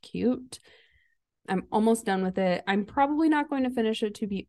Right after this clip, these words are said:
or yes, I am. I'm gonna take a sip right now because I can't help myself. It is, like, eight twenty at night right now.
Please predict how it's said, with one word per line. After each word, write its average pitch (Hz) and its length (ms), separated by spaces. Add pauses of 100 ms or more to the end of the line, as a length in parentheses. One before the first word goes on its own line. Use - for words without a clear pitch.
or 196 280
yes, 175 260
I 185 80
am. 175 220
I'm 190 100
gonna 190 180
take 185 140
a 185 60
sip - 240
right 175 160
now 180 140
because 180 240
I 165 60
can't - 300
help 175 220
myself. - 580
It 208 140
is, 208 320
like, 180 240
eight 214 240
twenty 285 300
at - 100
night - 240
right - 180
now. 202 260